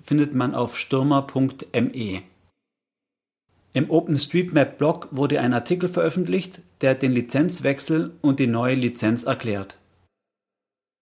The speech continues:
Zum Lizenzwechsel gibt es ebenfalls Diskussionen bei talk punkt de und im Forum.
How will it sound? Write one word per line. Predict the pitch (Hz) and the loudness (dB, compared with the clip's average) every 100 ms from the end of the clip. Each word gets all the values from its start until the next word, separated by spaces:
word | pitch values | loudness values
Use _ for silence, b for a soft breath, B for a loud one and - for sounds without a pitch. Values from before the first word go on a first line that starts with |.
| _ _ _ _ _ _ _ _ - | _ _ _ _ _ _ _ _ -4
Zum | 147 131 | 0 2
Lizenzwechsel | 120 - 147 185 131 127 - 165 175 | 0 2 2 2 2 0 2 -2 0
gibt | 151 - | -4 -4
es | 127 - | -6 -2
ebenfalls | 156 185 156 151 151 | -2 0 0 0 -2
Diskussionen | 139 - 131 147 143 147 | -6 -2 -2 4 4 4
bei | 127 117 | 2 -2
talk | - 123 160 - | 0 0 0 -2
punkt | |
de | 160 160 165 - - | -2 0 0 -4 -2
und | 135 - | 0 2
im | 147 | 0
Forum. | 131 113 104 98 87 | 0 -2 -2 -4 -6